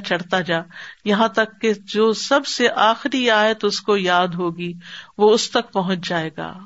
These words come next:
تب تیرا رب عز و جل بندے سے فرمائے گا، "مٹھی بھرو۔" وہ بندہ اپنے ہاتھ کے اشارے سے کہے گا، "اے رب، تو خوب جانتا ہے کہ کیا بھروں۔"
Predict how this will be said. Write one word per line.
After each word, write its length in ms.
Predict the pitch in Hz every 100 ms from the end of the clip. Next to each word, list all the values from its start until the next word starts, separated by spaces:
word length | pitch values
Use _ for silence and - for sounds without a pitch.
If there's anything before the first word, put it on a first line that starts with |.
| 190 _ _ _ _ _ _ _ _ _ _
تب 140 | 220 202
تیرا 320 | 214 208 196
رب 240 | 190 190
عز 180 | 190 175
و 140 | 196 185
جل 360 | 180 185 185
بندے 300 | 180 180 180
سے 160 | 180 185
فرمائے 480 | 180 175 170 170 170
گا، 160 | 175
"مٹھی 380 | 170 196 196 214
بھرو۔" 300 | 170 160 165 175 _ _ _ - - _
وہ 160 | 190 208
بندہ 300 | 196 208 220
اپنے 300 | 220 208 208
ہاتھ 360 | 190 202 208
کے 80 | 214
اشارے 360 | 214 - 185 196
سے 160 | 202
کہے 300 | 196 185 190
گا، 80 | 196
"اے 120 | 190
رب، 220 | 185 208 208
تو 80 | 214
خوب 300 | - 240 202
جانتا 360 | 185 180 185
ہے 100 | 214
کہ 140 | 214 214
کیا 220 | 208 202
بھروں۔" 300 | 175 175